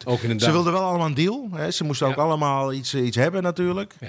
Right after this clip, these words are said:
Speaker 1: ja.
Speaker 2: Maar, eh, het
Speaker 1: Want je
Speaker 2: was
Speaker 1: kreeg
Speaker 2: niet
Speaker 1: ze uiteindelijk wel binnen.
Speaker 2: Ja, ik
Speaker 1: En
Speaker 2: heb
Speaker 1: word of mouth, dat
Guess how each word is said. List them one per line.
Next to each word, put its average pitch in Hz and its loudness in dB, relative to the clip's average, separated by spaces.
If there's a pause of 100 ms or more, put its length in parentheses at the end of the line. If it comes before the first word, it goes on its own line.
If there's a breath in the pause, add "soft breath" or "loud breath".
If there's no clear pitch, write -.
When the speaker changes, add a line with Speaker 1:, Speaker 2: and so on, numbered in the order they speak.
(160)
Speaker 1:
ja. 113 -6
Speaker 2:
Maar, 127 4
eh, 139 -4
het 131 0
Speaker 1:
Want - -
je 117 -4
Speaker 2:
was 139 2
Speaker 1:
kreeg - 0
Speaker 2:
niet 123 -2
Speaker 1:
ze - -4
uiteindelijk 147 -2
wel 185 2
binnen. 240 -4 (440)
Speaker 2:
Ja, 156 4 (260 loud breath)
ik - 2
Speaker 1:
En 147 4
Speaker 2:
heb 139 4
Speaker 1:
word 170 0
of 110 -4
mouth, 165 -2
dat 98 -6